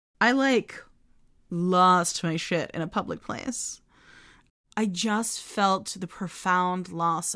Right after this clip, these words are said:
of not getting to have Elizabeth Warren be our fucking president, and just feeling like if, like, Elizabeth Warren is not a good enough candidate,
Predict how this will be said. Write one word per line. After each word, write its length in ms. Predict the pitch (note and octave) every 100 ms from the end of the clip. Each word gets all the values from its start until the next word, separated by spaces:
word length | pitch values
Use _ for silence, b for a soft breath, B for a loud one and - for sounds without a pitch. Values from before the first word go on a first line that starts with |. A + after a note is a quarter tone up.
| -
of 320 | E3 D#3 D#3+
not 400 | E3 D3+ D#3 -
getting 240 | D#3 D3+
to 80 | F3+
have 160 | F3 E3
Elizabeth 420 | F#3+ G#3+ - -
Warren 200 | A3+ A#3+
be 120 | -
our 120 | -
fucking 340 | - - - -
president, 540 | - - - A#3 A#3 B B B B _
and 600 | A#3+ B3+ B3+ B3+ B3+ -
just 180 | - G3+
feeling 280 | - G3 F#3+
like 260 | F#3 F3+ -
if, 140 | G#3+ G#3+
like, 120 | G#3
Elizabeth 640 | G#3 G3+ A3 A3+ A3+ G#3+
Warren 580 | - F3 D#3 - - G#3 - _ -
is 160 | F#3 F#3+
not 320 | F#3+ F#3 F#3
a 60 |
good 180 | F3+ F3+
enough 240 | E3+ E3 -
candidate, 640 | F#3 D#3+ F3 C3+ C3